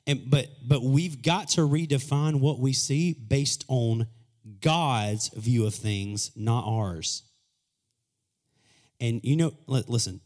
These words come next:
I told you it's gonna be real practical. You know what the, the absolute killer for us seeing God's way is?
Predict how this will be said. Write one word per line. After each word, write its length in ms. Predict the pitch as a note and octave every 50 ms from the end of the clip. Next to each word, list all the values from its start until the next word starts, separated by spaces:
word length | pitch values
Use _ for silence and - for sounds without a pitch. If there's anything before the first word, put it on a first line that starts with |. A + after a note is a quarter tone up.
| - F#2 - -
I 120 | - A#2+ A#2
told 240 | G#2 - B2 B2 A2+
you 60 | G2+
it's 80 | G2
gonna 100 | - G#2+
be 80 | G2+ G2
real 160 | G2 G2+ G#2
practical. 380 | - A#2 G#2+ G2 - - A2+ - _ _ _ _ _
You 100 | - C#3+
know 100 | E3 F3+
what 180 | E3+ C#3+ A#2 G#2+
the, 220 | A#2 A2 G#2 - - - G#2+ G#2+
the 340 | A#2+ A#2 A2 G#2 G2+ F2+ - _ -
absolute 760 | B2+ C3 C#3 C3+ C#3 - - C3 A#2+ A2+ A2+ A2+ G#2 - - -
killer 800 | - - - - C3 C3+ D3+ D3 C#3 A2+ G2 E2+ D#2+ D#2+ - - _ _ _ _ _ _
for 180 | - - B2 E2+
us 240 | A2 B2 A#2+ A#2 -
seeing 480 | - - - B2+ A#2+ A#2 A#2+ B2 A#2+
God's 340 | A2+ A#2 A2+ A2+ A#2 A2+ A2
way 500 | G#2+ A2 A2 A2+ B2 C3 C3 C3 C3 A#2 - _ _ _ _ _ _ _ _ _ _ _ _ _ _ _ _ _ _ _
is? 420 | - A#2 A2 G#2 G#2 G2+ - -